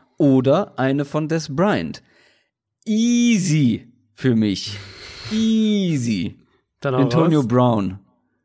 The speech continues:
Speaker 2: Mhm, okay.
Speaker 1: Beide sind einunddreißig Jahre alt. Der Unterschied und der entscheidende Knackpunkt ist für mich, Des Bryant hat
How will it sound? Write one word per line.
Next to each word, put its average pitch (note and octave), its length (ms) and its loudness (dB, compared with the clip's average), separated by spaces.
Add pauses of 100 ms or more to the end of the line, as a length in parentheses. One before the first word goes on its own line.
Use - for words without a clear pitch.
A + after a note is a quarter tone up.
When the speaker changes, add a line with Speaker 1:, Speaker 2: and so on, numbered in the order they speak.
(260)
Speaker 2:
Mhm, C3 1160 -4
okay. E3+ 400 -6 (200)
Speaker 1:
Beide F3+ 380 4
sind G#3+ 200 0
einunddreißig F3 760 0
Jahre A#2+ 280 2
alt. A2+ 440 0 (760)
Der C3+ 220 2
Unterschied A3 1000 -2 (160)
und A#2 140 -4
der F#2+ 60 -2
entscheidende D3+ 380 0
Knackpunkt D3 460 -2
ist - 80 -6
für A#2 80 -2
mich, A2 200 0
Des C#3 320 -2
Bryant B2 540 2
hat C3+ 400 -2